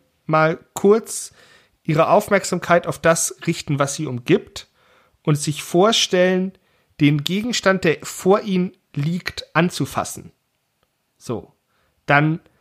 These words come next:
haben wir, können wir uns vorstellen, wie sich das anfühlt tatsächlich. Vielleicht spüren wir es sogar so ein, so ein bisschen. Und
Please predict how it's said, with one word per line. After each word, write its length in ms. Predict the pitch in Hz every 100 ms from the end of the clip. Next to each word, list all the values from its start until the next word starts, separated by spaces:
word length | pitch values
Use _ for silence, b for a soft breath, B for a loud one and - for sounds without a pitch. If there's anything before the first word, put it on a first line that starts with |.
| _ _ _ _ _ _ _
haben 380 | - 185 277
wir, 280 | 262 220 226 - _ _ _ _ _ _ _ _ _ -
können 200 | 196 226
wir 60 |
uns 160 | 202 165
vorstellen, 500 | - 208 254 - 208
wie 40 | 180
sich 140 | 185
das 220 | 175 170 -
anfühlt 580 | 185 - - 113 - -
tatsächlich. 520 | 139 135 120 131 -
Vielleicht 320 | - 151 -
spüren 380 | - 190 240 226
wir 100 | 160
es 160 | 123
sogar 240 | - 139 127
so 120 | 127
ein, 220 | 127 123 _ _ _ -
so 160 | -
ein 100 | 135
bisschen. 640 | 123 185 202 - - 117
Und 80 | 92